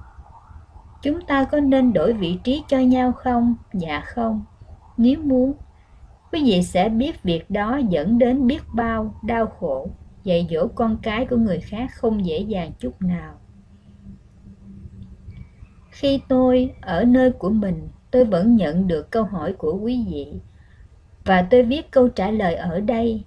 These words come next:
nhiều giấy ghi chú. Đây cũng là lỗi của quý vị, hiểu không? Dù là giờ nào, thậm chí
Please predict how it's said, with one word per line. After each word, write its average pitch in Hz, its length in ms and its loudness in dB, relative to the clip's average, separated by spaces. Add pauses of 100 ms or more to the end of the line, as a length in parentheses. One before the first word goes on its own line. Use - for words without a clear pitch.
nhiều 185 300 2
giấy 190 340 0
ghi 226 260 2
chú. 233 300 -2 (200)
Đây 240 320 2
cũng 220 180 2
là 202 180 2
lỗi 160 400 -8
của 165 160 -6
quý 233 260 -2
vị, 151 320 -6
hiểu 175 260 -6
không? 226 380 -2 (1000)
Dù 196 220 2
là 196 140 2
giờ 180 300 2
nào, 180 600 0
thậm 175 280 -6
chí 240 360 -2